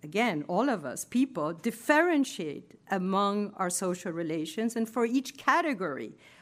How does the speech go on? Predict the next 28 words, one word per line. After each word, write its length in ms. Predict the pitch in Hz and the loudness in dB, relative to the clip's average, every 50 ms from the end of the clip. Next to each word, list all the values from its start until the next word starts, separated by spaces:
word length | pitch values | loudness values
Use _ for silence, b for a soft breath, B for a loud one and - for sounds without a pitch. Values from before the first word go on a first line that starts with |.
| B | B
of 160 | - 214 196 | -2 0 0
relation, 560 | 196 202 202 190 185 180 - - - 233 233 254 | 2 0 0 2 2 0 0 0 0 0 0 2
people 360 | 254 285 254 - - 240 226 | 2 2 0 2 2 0 0
erect 340 | 208 202 185 185 190 - - | 0 0 0 0 -2 -2 -4
a 60 | 180 | -6
boundary, 680 | 165 - 180 180 190 208 226 240 262 277 294 311 349 320 B B B B B | -2 0 2 2 2 2 0 0 0 -2 -2 -2 -4 -6 B B B B B
mark 320 | 202 208 214 220 233 208 | 2 4 4 4 2 -2
the 80 | 202 196 | -4 -6
boundary 540 | 175 190 185 196 208 220 226 214 214 208 | 0 2 2 4 4 2 2 2 0 -2
by 200 | 196 - 185 175 | -2 -2 -2 -2
means 360 | 180 175 185 190 190 196 190 196 | 0 0 0 0 0 -2 -2 -4
of 120 | 175 - | -6 -4
names 460 | 180 170 175 185 185 196 214 220 220 | -2 0 2 2 2 0 0 -2 -2
and 160 | - 170 170 | -4 -8 -6
practices, 800 | - - 185 170 196 - - - 262 254 - - 285 302 311 311 - B B B B B B 170 | -4 -2 0 0 0 -2 -6 -8 -8 -8 -6 -6 -4 -4 -4 -6 -8 B B B B B B 0
designate 800 | 143 233 247 262 269 277 285 247 226 226 185 190 180 175 175 - | 2 4 4 4 2 0 -2 -2 -2 -4 -2 -2 -2 -2 -2 -2
certain 440 | - - - 262 262 240 247 233 226 | -4 0 0 0 0 2 0 0 -2
forms 520 | 220 - - - 226 220 220 220 226 220 | -2 -4 -4 0 0 2 2 2 0 0
of 120 | 220 196 185 | -2 -4 -4
economic 560 | 190 - 208 185 180 190 190 202 208 202 202 | -6 -6 -4 -2 -2 -2 0 -2 -2 -4 -6
transaction 720 | - 202 175 180 180 - 196 185 196 196 - - 190 175 | -6 -6 -6 -4 -4 -2 -2 -2 -4 -4 -8 -8 -8 -6
and 160 | 170 175 175 | -4 -4 -4
media 380 | 170 180 185 202 190 196 190 - | -2 -2 -4 -2 -2 -2 -2 -2
as 180 | - 175 170 | -2 -4 -4
appropriate 680 | 180 165 - - - 220 220 269 233 - 277 302 285 294 | -4 -6 -8 -2 0 2 2 2 2 2 0 0 0 0
for 180 | - - 202 170 | -4 -6 -6 -2
the 140 | 160 180 160 | -2 -2 -2
relation, 640 | 165 151 143 143 143 - - - 180 202 240 294 | -2 -4 -4 -6 -6 -8 -10 -10 -6 -6 -6 -6